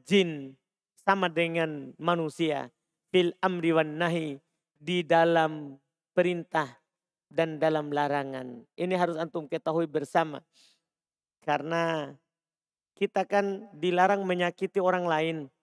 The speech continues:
Anda paham ini? Kita dilarang menyakiti orang lain. Kan begitu? Jin juga dilarang menyakiti orang lain. Kalau ada orang kerasukan, dia bilang, "Saya ini jin muslim." Nggak mungkin. Kenapa jin muslim masuk di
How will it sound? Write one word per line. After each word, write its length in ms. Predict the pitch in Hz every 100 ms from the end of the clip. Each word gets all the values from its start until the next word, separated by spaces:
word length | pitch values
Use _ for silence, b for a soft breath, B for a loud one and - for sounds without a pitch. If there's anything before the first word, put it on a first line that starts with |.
| _ _ _ _ _ _ _ _
Anda 240 | 151 175 196
paham 160 | 226
ini? 160 | 214 165 - _ _
Kita 240 | 214 226
dilarang 400 | 190 185 208 214
menyakiti 560 | 202 196 226 226 247 - _ _ _ _ _ 220
orang 400 | 214 208 196 190
lain. 400 | 202 190 165 233
Kan 160 | 247
begitu? 320 | 247 262 185 - _ _ _
Jin 320 | 147 143 233 214
juga 240 | 226 226
dilarang 400 | 180 180 196 185
menyakiti 400 | 175 175 - 170
orang 320 | 165 165 160
lain. 200 | 156 143 - _ _ _
Kalau 240 | 175 185
ada 400 | 202 220 202 185
orang 320 | 214 208 196 -
kerasukan, 720 | 190 185 - 226 - 175 165
dia 160 | 180
bilang, 400 | 165 202 190 165 -
"Saya 480 | - 220 214 202 185
ini 320 | 196 208 202
jin 240 | 156 185 180
muslim." 640 | 190 214 - 208 151 123 _ _ _
Nggak 240 | 202 233 233
mungkin. 640 | 277 339 302 - 160 -
Kenapa 320 | - 330 180
jin 240 | 151 180 180
muslim 400 | 208 - 214 214
masuk 240 | 233 - 233
di 240 | 233 240